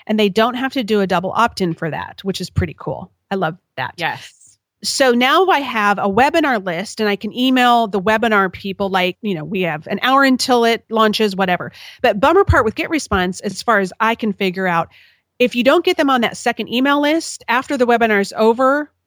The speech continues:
Speaker 1: you can't communicate with them anymore.
Speaker 2: Mm.
Speaker 1: So you need to put them on that second email list. Well, then after the webinar, and I mean, I had, like, a hundred sixty people or so sign up, and I think it was, like, forty people showed up.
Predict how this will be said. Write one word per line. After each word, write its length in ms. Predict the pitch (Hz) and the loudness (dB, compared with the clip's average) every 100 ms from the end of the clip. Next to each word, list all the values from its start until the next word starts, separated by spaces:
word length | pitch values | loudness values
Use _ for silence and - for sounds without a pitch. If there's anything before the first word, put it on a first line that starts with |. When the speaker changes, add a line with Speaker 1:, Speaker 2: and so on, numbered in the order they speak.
| - | -6
Speaker 1:
you 140 | 214 | -4
can't 240 | 233 254 214 | -2 -4 -4
communicate 460 | 226 220 208 196 | -2 0 -2 -4
with 100 | 190 185 | -6 -6
them 180 | 175 170 - | -6 -6 -4
anymore. 520 | 180 170 - - - _ - - | -4 -4 -6 -10 -14 _ -20 -20
Speaker 2:
Mm. 260 | - 180 185 _ _ | -20 -20 -20 _ _
Speaker 1:
So 140 | - | -6
you 80 | 240 | -2
need 200 | 233 320 | 2 2
to 40 | - | 2
put 220 | - 302 | -4 -2
them 100 | 254 | 0
on 140 | 226 | 0
that 160 | 202 - | 0 -4
second 560 | - 226 - 208 - - | -4 -4 0 -2 -2 0
email 340 | 294 349 190 175 | 2 4 2 -4
list. 320 | 160 - - | -8 -10 -6
Well, 320 | 208 247 233 | 0 0 0
then 520 | 196 196 277 370 302 262 | -8 -2 2 4 2 0
after 340 | 233 262 - 254 | -2 -2 -2 -2
the 80 | 202 | 2
webinar, 520 | 247 285 226 175 175 | 0 2 0 -2 -4
and 500 | 202 _ _ - 453 | -8 _ _ -4 0
I 40 | |
mean, 120 | 392 | 2
I 80 | - | 0
had, 260 | 320 330 427 | -2 -2 -2
like, 140 | 370 | 0
a 40 | 269 | -4
hundred 320 | 320 359 320 | -2 0 0
sixty 380 | - 311 - 269 | -4 -8 -4 -4
people 320 | - 247 254 | -4 -4 0
or 80 | 254 | 0
so 160 | 254 | 0
sign 400 | 226 - 196 190 | -2 0 -2 0
up, 240 | 170 220 - | -2 -4 -4
and 240 | 262 247 240 _ _ - | -4 -2 -4 _ _ -6
I 60 | 381 | 0
think 80 | |
it 40 | 453 | 2
was, 120 | 427 | 2
like, 140 | 311 | 0
forty 400 | - - 214 226 | -2 0 2 2
people 340 | 233 247 - 220 | -2 -4 0 0
showed 340 | - 196 190 | 0 0 0
up. 240 | 220 311 | 2 0